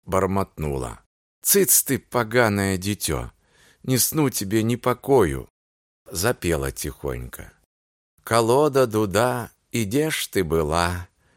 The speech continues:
Коней стерегла, чего выстерегла? Коня с седлом золотым махром».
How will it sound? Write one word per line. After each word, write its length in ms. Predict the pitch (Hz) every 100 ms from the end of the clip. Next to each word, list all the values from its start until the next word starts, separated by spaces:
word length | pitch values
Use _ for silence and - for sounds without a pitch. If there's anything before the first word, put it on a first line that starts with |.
| _
Коней 540 | - 104 110 139 160 139
стерегла, 1000 | - 101 90 85 80 78 85 92 95 - _ _
чего 360 | - 160 160 165
выстерегла? 1120 | 139 175 160 - 101 85 76 80 69 62 95 _ _ _ _ _ _ _ _ -
Коня 440 | 113 131 160 170
с 60 | -
седлом 800 | - 110 92 101 139 151 131 _
золотым 720 | - 87 87 80 - 107 123
махром». 880 | 113 95 90 - 71 76 78 69 67